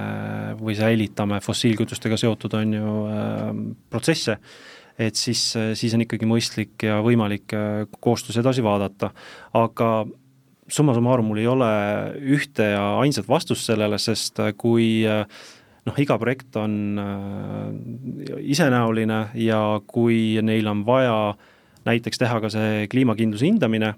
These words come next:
siis, äh, see näitabki ära, et kas kuskil on punane joon, et, et seal on sellised, noh, erinevad asjad, mida vaadatakse, et millist sisendit sa kasutad, äh, oma tootmises, äh, ka seda tegelikult, et noh, mis sul välja läheb seal ja, ja kuidas see tootmine, kui efektiivne ta on,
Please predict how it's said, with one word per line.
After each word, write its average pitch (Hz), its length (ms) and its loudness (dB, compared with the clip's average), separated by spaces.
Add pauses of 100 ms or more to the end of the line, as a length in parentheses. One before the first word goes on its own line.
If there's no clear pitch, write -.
(500)
siis, - 440 0
äh, 110 200 2
see 147 140 2
näitabki 143 400 0
ära, 104 160 0
et 95 80 -8
kas - 140 -8
kuskil 117 340 -2
on 104 80 -2
punane 107 340 2
joon, 107 320 2
et, 98 280 -8
et 101 140 -4
seal 113 180 0
on 110 120 0
sellised, 107 400 -4 (560)
noh, - 220 -8
erinevad 123 400 2
asjad, 131 200 2
mida 107 180 -2
vaadatakse, 117 600 -2
et 101 60 -8
millist 131 340 2
sisendit 117 440 0
sa 110 120 -4
kasutad, 104 560 -4
äh, 104 140 0
oma 104 160 -2
tootmises, 104 640 -2 (160)
äh, 104 160 0 (640)
ka 101 160 -2
seda 110 240 2
tegelikult, 107 460 -2
et 104 180 -6
noh, 87 80 -12
mis 101 160 -14
sul 110 80 -2
välja 147 240 2
läheb 127 240 -4
seal 117 320 -4
ja, 110 80 -2
ja 110 100 -2
kuidas 120 220 -2
see 120 80 0
tootmine, 110 880 0
kui 123 160 2
efektiivne 127 560 2
ta 131 80 2
on, 139 220 2